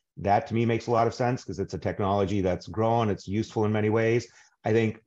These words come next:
I would stay away from the large cryptocurrencies right now. We can do a little bit more work on that, see where it is, um, and then start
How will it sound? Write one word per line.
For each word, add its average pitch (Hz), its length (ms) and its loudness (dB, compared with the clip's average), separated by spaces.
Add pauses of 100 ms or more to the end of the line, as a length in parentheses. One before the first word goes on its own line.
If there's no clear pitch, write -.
(140)
I 104 140 0
would 113 120 0
stay 123 160 0
away 110 260 2
from 113 160 -6
the 107 60 -4
large 104 280 -2
cryptocurrencies 98 680 -4
right 98 200 0
now. 104 220 0
We 95 120 0
can 95 120 -6
do 92 60 -2
a 90 80 -2
little 98 100 0
bit 98 140 -2
more 95 180 -4
work 120 260 2
on 120 120 0
that, 110 240 -2
see 110 180 -4
where 104 160 2
it 92 80 0
is, 101 300 0 (320)
um, 123 480 0
and 131 160 -2
then 131 100 -2
start 139 360 0